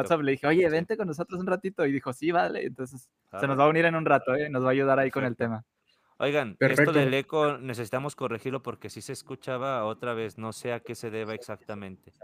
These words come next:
Speaker 1: Pero
Speaker 2: Se
Speaker 1: ¿quién,
Speaker 2: escucha
Speaker 1: sí,
Speaker 2: otra
Speaker 1: quién
Speaker 2: vez.
Speaker 1: suena con eco? ¿Ustedes o yo?
Speaker 2: Yo ahorita estoy sonando con eco, no sé si ustedes me, me alcanzan a escuchar. Y hace rato
Speaker 3: Sí.
Speaker 2: Julián
Speaker 1: Yo escucho
Speaker 2: también
Speaker 1: bien.
Speaker 2: sonaba con eco.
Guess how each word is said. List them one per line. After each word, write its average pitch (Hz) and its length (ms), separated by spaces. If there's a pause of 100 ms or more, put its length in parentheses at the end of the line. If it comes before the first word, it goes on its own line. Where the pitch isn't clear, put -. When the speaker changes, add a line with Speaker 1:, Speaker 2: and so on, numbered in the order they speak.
(720)
Speaker 1:
Pero 160 160
Speaker 2:
Se 156 60
Speaker 1:
¿quién, 165 160
Speaker 2:
escucha - 160
Speaker 1:
sí, 170 60
Speaker 2:
otra 117 80
Speaker 1:
quién 170 160
Speaker 2:
vez. 95 120
Speaker 1:
suena 170 280
con 160 160
eco? 127 400
¿Ustedes 147 560
o 135 40
yo? 123 220
Speaker 2:
Yo 139 220
ahorita 170 240
estoy 139 120
sonando 147 280
con 104 160
eco, 92 220
no 95 100
sé 110 140
si 123 80
ustedes 113 320
me, 87 420
me 85 140
alcanzan 90 380
a - 20
escuchar. 82 360 (360)
Y 92 60
hace 120 160
rato 110 220
Speaker 3:
Sí. 156 100
Speaker 2:
Julián 156 140
Speaker 1:
Yo - 60
escucho 185 220
Speaker 2:
también 127 180
Speaker 1:
bien. 104 140
Speaker 2:
sonaba 92 160
con - 240
eco. - 60